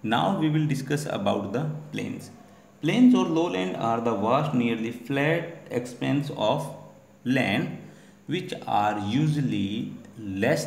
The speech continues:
than two hundred meter high above the sea level. These plains are formed by the deposition of alluvium by the rivers, and therefore we call them the river plains.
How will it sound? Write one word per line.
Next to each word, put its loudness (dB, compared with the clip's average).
than -4
two 0
hundred 4
meter -4
high 4
above -2
the -2
sea -2
level. -6
These 0
plains 0
are 0
formed 0
by 4
the -2
deposition 0
of -6
alluvium 0
by 2
the -2
rivers, 0
and -2
therefore 0
we -2
call 2
them 2
the 0
river 0
plains. -10